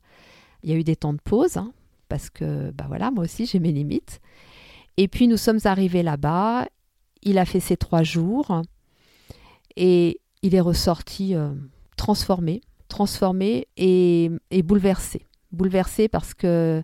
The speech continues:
clairement, ce qui lui manquait à ce jeune, c'était le lien, le contact avec les autres. Et à travers cette expérience, il a réussi à,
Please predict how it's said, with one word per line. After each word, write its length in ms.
clairement, 460
ce 80
qui 140
lui 100
manquait 340
à 80
ce 180
jeune, 300
c'était 380
le 220
lien, 480
le 120
contact 600
avec 280
les 200
autres. 400
Et 420
à 140
travers 280
cette 180
expérience, 720
il 140
a 80
réussi 500
à, 220